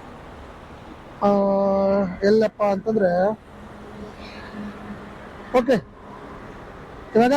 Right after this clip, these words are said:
ಕರೆಕ್ಟ್ ಆಗಿ ಲೊಕೇಶನ್ ಹಾಕಿದೀನಿ. ಆಟೋದಲ್ಲಿ ನಮ್ಗೆ ಐವತ್ತೈದು ರೂಪಾಯಿ ತೋರಿಸ್ತಾ ಐತೆ, ಆಟೋದಲ್ಲಿ ಐವತ್ತೈದು ರೂಪಾಯಿ, ಆ, ಮಿನಿ ಕ್ಯಾಬ್ ಅಲ್ಲಿ ನೂರ ಇಪ್ಪತ್ತಾರು ರೂಪಾಯಿ. ಓಕೆ,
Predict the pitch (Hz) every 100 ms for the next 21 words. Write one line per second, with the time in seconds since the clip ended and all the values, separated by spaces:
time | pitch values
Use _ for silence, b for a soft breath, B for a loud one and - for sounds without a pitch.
0 | 269 226 240 - 285 277 240 262 262 254
1 | 233 240 311 - - - - - - -
2 | 214 226 285 277 269 262 302 226 254 277
3 | 269 254 233 277 262 240 226 208 185 -
4 | - - - - - - - - - -
5 | - - - - - - - - - -
6 | - - - - 208 220 262 269 277 240
7 | 247 247 262 254 240 302 - - - -
8 | - - 220 220 220 247 277 247 233 240
9 | 247 254 285 269 240 262 254 254 247 240
10 | 202 302 - - - - - - - -
11 | - - - 240